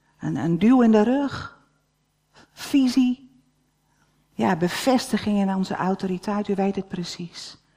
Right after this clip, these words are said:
En ik dank u wel dat u het aan ons wil geven. Leren lopen op het water. Heer, die uitdaging, die plaatst u voor ons.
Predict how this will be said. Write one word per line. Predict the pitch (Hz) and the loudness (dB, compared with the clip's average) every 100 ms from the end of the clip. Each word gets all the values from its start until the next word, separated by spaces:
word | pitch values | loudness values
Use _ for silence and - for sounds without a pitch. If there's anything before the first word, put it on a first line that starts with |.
| _ _ _ | _ _ _
En | 180 | -2
ik | 185 | 2
dank | 208 208 196 | 2 2 0
u | 185 | -4
wel | 165 143 123 143 _ _ _ _ - | -2 -4 -6 -10 _ _ _ _ -10
dat | 151 - | -10 -4
u | 208 208 | 0 2
het | 208 | 2
aan | 156 165 | 0 -2
ons | 170 - | -2 -4
wil | 180 175 | -6 -8
geven. | - 151 147 147 139 147 - _ _ _ _ _ _ - | -10 -10 -10 -12 -12 -12 -14 _ _ _ _ _ _ 0
Leren | 160 202 233 262 247 175 156 160 | 4 6 6 2 0 0 0 0
lopen | - 262 247 202 | -2 -4 -6 -6
op | 185 | -6
het | 175 | -8
water. | - 165 160 - 156 _ _ | -8 -8 -8 -10 -14 _ _
Heer, | 220 | -4
die | 220 - | -4 -4
uitdaging, | 185 208 180 151 151 139 143 147 - _ _ | -2 -2 -2 -6 -6 -8 -8 -8 -10 _ _
die | 156 - | -12 -8
plaatst | - 208 208 208 - | -4 -4 -4 -6 -8
u | 185 185 | -8 -8
voor | - 165 151 | -8 -10 -10
ons. | 151 151 - - _ | -10 -12 -16 -18 _